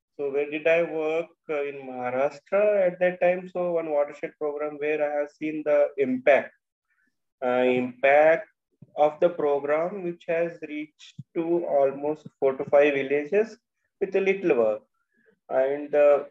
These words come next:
the people, the impact of the work is so much that so people are starting, uh, caring about the program. And, uh,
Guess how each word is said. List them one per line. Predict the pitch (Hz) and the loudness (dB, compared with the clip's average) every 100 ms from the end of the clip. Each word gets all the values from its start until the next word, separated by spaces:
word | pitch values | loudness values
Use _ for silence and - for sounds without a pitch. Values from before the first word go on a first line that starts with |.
| - | -4
the | - - _ - | -2 -2 _ -6
people, | 165 170 - 196 196 190 - _ _ _ _ _ _ _ _ _ _ _ _ _ | -4 -2 2 2 2 -4 -8 _ _ _ _ _ _ _ _ _ _ _ _ _
the | 165 160 | 2 2
impact | 156 160 - 196 196 202 _ - | 2 0 2 4 4 0 _ -4
of | 92 156 180 180 _ | 0 2 2 -2 _
the | 185 180 160 | 2 4 4
work | 165 185 190 196 | 2 0 0 -8
is | 180 | -10
so | - 202 208 | 0 2 2
much | 208 208 202 | 2 0 -2
that | 202 196 - | -4 -4 -4
so | 196 | -6
people | 180 170 - 180 | -4 -6 -2 0
are | 175 | 0
starting, | - 147 143 160 156 151 | 0 -2 -2 -4 -10 -6
uh, | 139 123 113 110 - _ | -4 -2 -4 -6 -14 _
caring | 139 143 160 | -6 -4 -4
about | 151 139 139 127 | -6 -4 -6 -8
the | |
program. | 127 123 123 120 117 120 | -8 -6 -6 -6 -6 -6
And, | 120 120 120 | -8 -8 0
uh, | 117 113 117 | 4 4 4